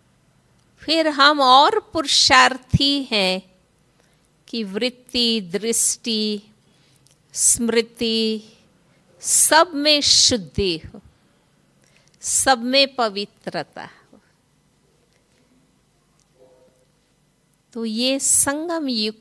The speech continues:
का समय है, जब बाबा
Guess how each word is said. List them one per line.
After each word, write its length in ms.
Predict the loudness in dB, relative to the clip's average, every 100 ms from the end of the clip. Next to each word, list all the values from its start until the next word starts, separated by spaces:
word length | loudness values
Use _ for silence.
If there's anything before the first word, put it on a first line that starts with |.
| _
का 220 | -2 0 0
समय 720 | 0 0 2 0 2 2 0
है, 440 | -4 -4 -4 -6 -14 _ _ _ _ _ _ _ _ _ _ _ _ _ _ _ _ _ _ _ -18
जब 460 | -8 -2 -2 -2 0
बाबा 760 | 2 2 2 0 0 -2 -6